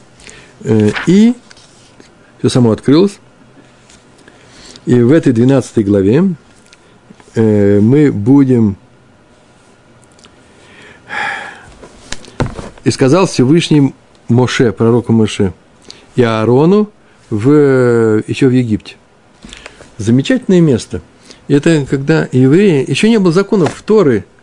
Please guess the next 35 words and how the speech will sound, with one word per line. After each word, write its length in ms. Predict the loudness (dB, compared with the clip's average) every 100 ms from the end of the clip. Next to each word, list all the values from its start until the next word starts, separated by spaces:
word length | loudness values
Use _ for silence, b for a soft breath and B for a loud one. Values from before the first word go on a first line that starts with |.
| _ _ _ _
в 80 | -14
книге 320 | -2 0 0
Берешит, 420 | 0 0 0 -2 -2
почти 280 | -4 -2
нет 100 | -2
законов 340 | 0 0 -2 0
Торы, 200 | 0 -2
в 80 | 0
книге 240 | -2 0
Шмот, 240 | 0 0
в 20 | 0
начале 340 | -2 0 0
нет 140 | 0
законов 320 | -2 -2 -4 -2
Торы. 280 | 0 0 B B -8
Законы 320 | -4 0 0
Торы 240 | 2 0 2
начинаются 480 | 0 -2 -2 0 0
вот 220 | 0 0
именно 320 | 0 2 2
с 140 | 0 -2
этого 240 | -2 -2
закона. 340 | -2 -4 -8 -12 _ _ _ _ _ _ -10 -4
Так 160 | -2
сказано. 360 | 0 -2 -2 -8 B B B
«Аходе 540 | -4 -4 -2 0 2 2
жазе», 460 | 2 2 0 0
так 220 | -2 -6
сказал 360 | -4 -4 -2 -2
Всевышний 520 | -2 -2 -2 -2 -2
Моше 460 | 0 -2 -2 0 0
и 40 |
Аарону. 440 | 2 0 0 -2 -8 B B B
«Этот 380 | 0 2 0 0
месяц, 420 | 0 0 -2 -8